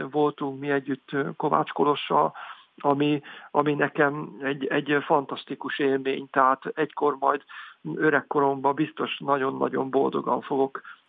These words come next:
visszaemlékezni ezekre az alkalmakra, de most is tulajdonképpen mindig megborzongok belé, hogyha, ha, ha én ebbe belegondolok, hogy, hogy, hogy ezt a, a, a, ezt az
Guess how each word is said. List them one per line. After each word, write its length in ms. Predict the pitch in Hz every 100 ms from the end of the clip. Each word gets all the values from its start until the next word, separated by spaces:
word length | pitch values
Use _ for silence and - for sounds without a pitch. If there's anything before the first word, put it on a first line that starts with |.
| - -
visszaemlékezni 920 | 139 139 - 135 135 135 131 139 151 143
ezekre 380 | 139 127 139
az 280 | 135 143 127
alkalmakra, 640 | 143 147 165 156 156 - 175
de 100 | 175
most 280 | 175 151 -
is 140 | -
tulajdonképpen 640 | 190 165 139 131 139 - 139
mindig 340 | 143 131 127 _ - - -
megborzongok 1080 | - 170 131 131 82 139 135 - 131 131 131
belé, 280 | - 131 139
hogyha, 540 | 131 139 - 139 139 - - - _ -
ha, 160 | 143 139
ha 260 | 131 143
én 140 | 143 139
ebbe 340 | 127 143 147 147
belegondolok, 800 | 139 135 127 143 139 135 143 123
hogy, 320 | - 147 139 -
hogy, 280 | 156 139 -
hogy 180 | 143 139
ezt 220 | 120 -
a, 80 | 135 - - 139 -
a, 60 |
a, 200 | 139 139 - - - - -
ezt 260 | 131 -
az 120 | 143